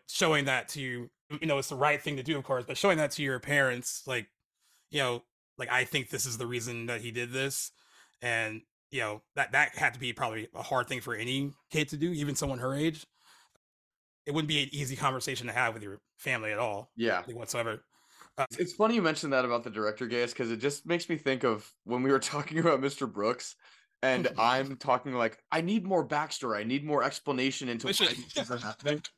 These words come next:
Speaker 2: And then this, I'm just like, "No, we're good. We're
Speaker 1: No,
Speaker 2: good.
Speaker 1: we're good. <laughs>
Speaker 2: I got it." And so, like, to think about what the director's trying to get,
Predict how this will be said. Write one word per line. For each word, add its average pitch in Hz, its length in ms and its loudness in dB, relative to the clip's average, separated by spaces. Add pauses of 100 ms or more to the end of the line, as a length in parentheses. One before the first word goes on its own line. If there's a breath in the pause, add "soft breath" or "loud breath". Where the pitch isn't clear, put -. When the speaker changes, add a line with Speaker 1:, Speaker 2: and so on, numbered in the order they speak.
(180)
Speaker 2:
And 156 120 4
then 165 160 8
this, 156 240 8
I'm 147 100 2
just 143 120 0
like, 139 220 4
"No, 262 220 6
we're 262 120 4
good. 196 300 4 (240)
We're 220 120 -2
Speaker 1:
No, 311 120 2
Speaker 2:
good. 349 60 2
Speaker 1:
we're 330 60 2
good. 233 200 6
<laughs> 226 240 2
Speaker 2:
I 190 120 4
got 151 260 4
it." 202 160 0
And 156 140 -6
so, 175 140 2
like, 160 200 2
to 160 80 -8
think 190 260 -4
about 180 240 4
what 160 120 6
the 160 80 -2
director's 131 600 0
trying 135 280 0
to 127 40 0
get, 117 320 -2